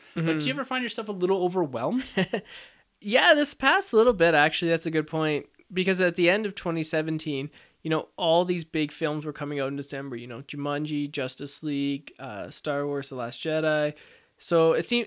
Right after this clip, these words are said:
Speaker 2: and, like, Coco. So it seemed like every week I was buying steelbooks, and I was
Speaker 1: Yeah.
Speaker 2: like, "Man,
Speaker 1: That's
Speaker 2: this"
Speaker 1: forty-five bucks a pop.
Speaker 2: Yeah. <laughs> Yeah, this is getting expensive. Like, I can't afford to keep this up. But thankfully, now that, you know, movies come out so much quicker on home video, so it's only a three-month waiting wi-,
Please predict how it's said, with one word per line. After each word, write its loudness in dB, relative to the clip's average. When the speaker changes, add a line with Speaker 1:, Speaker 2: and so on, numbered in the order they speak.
Speaker 2:
and, 2
like, -6
Coco. 0
So -2
it 0
seemed -4
like 0
every 4
week 4
I 0
was -4
buying 0
steelbooks, -4
and -8
I -2
was -2
Speaker 1:
Yeah. -10
Speaker 2:
like, -14
"Man, -6
Speaker 1:
That's 0
Speaker 2:
this" -8
Speaker 1:
forty-five 0
bucks -6
a -10
pop. -4
Speaker 2:
Yeah. 10
<laughs> -
Yeah, 2
this 8
is 0
getting 4
expensive. -2
Like, 4
I 6
can't 0
afford 0
to -8
keep -2
this -6
up. 0
But -4
thankfully, 2
now 4
that, 2
you -4
know, 0
movies -2
come -2
out -2
so -2
much -6
quicker -2
on -6
home -4
video, 0
so -6
it's -6
only 0
a 0
three-month -2
waiting -4
wi-, -8